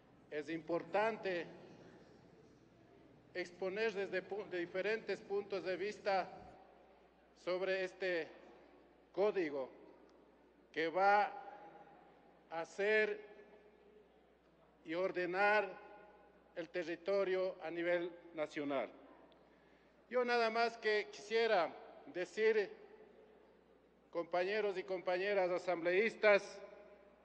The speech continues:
compañero presidente, las fortalezas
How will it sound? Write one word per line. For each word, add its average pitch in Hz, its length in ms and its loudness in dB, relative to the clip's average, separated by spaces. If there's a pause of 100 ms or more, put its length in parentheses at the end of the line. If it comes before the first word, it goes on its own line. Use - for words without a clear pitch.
(260)
compañero 156 560 -2
presidente, 208 840 0 (1300)
las 160 240 -2
fortalezas 208 1000 2